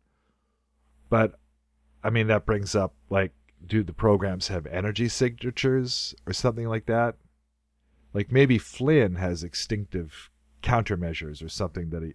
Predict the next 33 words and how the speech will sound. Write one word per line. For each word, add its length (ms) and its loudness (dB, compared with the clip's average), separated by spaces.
as 240 2
a 80 -4
user, 460 2
that 160 -10
gives 220 -8
him 80 -8
a 80 -8
cloaking 440 2
ability 420 -8
since 240 -16
he's 120 -16
from 200 -8
the 140 -6
outside. 600 -8
But, 200 -2
um, 400 -6
I 100 -6
don't 160 -2
know 180 -4
about 300 -8
Ram 300 -2
and 100 -10
Tron. 520 -8
Like, 400 -6
I 100 4
don't 80 2
know. 140 -2
As 220 4
it 80 6
is, 420 4
seeing 420 6
no 160 6
bodies 640 6